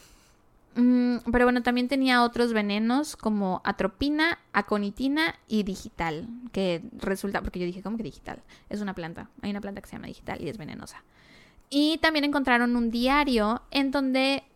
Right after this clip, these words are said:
detallaba todo, güey, las dosis que había administrado, sus efectos y si iba a permitir que cada persona viviera o muriera.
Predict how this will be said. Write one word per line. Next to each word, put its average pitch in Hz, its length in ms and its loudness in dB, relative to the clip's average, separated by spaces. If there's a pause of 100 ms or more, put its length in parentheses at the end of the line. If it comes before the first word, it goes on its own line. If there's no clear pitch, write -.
(420)
detallaba 175 580 0 (260)
todo, 185 380 2
güey, 135 340 -8 (300)
las 196 240 4
dosis 208 280 0
que 202 100 -4
había 196 140 0
administrado, 269 920 4
sus 202 200 -4
efectos 262 800 0 (100)
y 302 300 2
si 269 240 -4
iba 262 160 0
a 277 80 -2
permitir 254 500 -2
que 226 140 -6
cada 185 220 -2
persona 185 500 -8
viviera 175 560 -6
o 196 140 -6
muriera. 214 420 -6